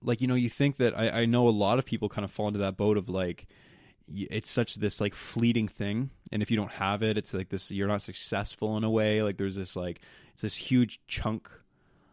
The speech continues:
of life that's kinda not there. I don't know. Those, I, and granted, I wrote down that list, and those were the first four things that kinda popped in my head about these unknown things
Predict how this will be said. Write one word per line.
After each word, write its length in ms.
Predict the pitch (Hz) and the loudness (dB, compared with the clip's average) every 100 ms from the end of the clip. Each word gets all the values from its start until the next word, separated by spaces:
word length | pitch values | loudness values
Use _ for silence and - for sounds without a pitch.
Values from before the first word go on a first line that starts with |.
| _ | _
of 160 | 98 92 | -10 -4
life 520 | 92 98 113 - - | 0 2 0 -4 -10
that's 140 | 101 | -10
kinda 200 | - 107 | -6 -4
not 220 | 107 104 - | 0 -2 0
there. 400 | 107 104 104 - _ - | 0 2 0 -6 _ -4
I 40 | |
don't 80 | 139 | 4
know. 100 | 160 | 6
Those, 240 | 117 139 - | 10 8 6
I, 80 | 123 | -2
and 280 | 117 135 113 | -2 -2 4
granted, 300 | 143 127 104 | 4 6 4
I 60 | |
wrote 160 | 117 127 | 6 6
down 140 | 135 127 | 6 4
that 140 | 117 | 4
list, 260 | 113 104 113 | 4 2 2
and 80 | |
those 120 | 107 110 | 4 4
were 60 | |
the 80 | 110 | 2
first 340 | - 127 120 | 0 -2 -2
four 200 | - 113 | -2 -2
things 260 | 101 117 104 | -2 -2 -2
that 60 | 107 | -4
kinda 180 | 120 | -6
popped 300 | 101 113 104 | -4 -4 -4
in 60 | 110 | -4
my 100 | 101 | -4
head 160 | 98 101 | -2 -2
about 160 | 98 | -2
these 160 | 104 95 | -4 -4
unknown 480 | 113 107 104 104 101 | -2 0 0 0 -4
things 480 | - 107 95 95 | -4 -4 -2 -6